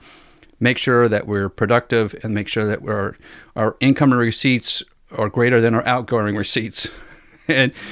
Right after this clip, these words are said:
and it, it makes you more efficient temporarily, it does, but these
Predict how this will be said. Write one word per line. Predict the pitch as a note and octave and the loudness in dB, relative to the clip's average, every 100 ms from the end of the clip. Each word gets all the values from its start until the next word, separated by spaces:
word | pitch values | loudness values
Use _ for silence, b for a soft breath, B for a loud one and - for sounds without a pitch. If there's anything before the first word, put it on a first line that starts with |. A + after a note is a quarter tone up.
| B B | B B
and | A2 B2 A#2+ - _ | 0 2 0 -4 _
it, | C3 D3 | -2 2
it | D#3+ | 4
makes | E3 F3+ F#3+ | 4 2 2
you | |
more | E3+ E3 | 4 4
efficient | D#3 - E3+ G3+ G3 - _ - | 4 2 2 2 -2 -8 _ -4
temporarily, | D#3 C#3 C3 C3+ D#3+ F#3 G3 F#3 | -2 2 4 6 6 4 0 -2
it | - A#2 | -4 0
does, | C3 C3+ D#3+ D#3+ | 2 4 2 -2
but | - - A#2 - _ | -4 0 0 -2 _
these | C3+ C3 C3+ - | 2 2 2 -2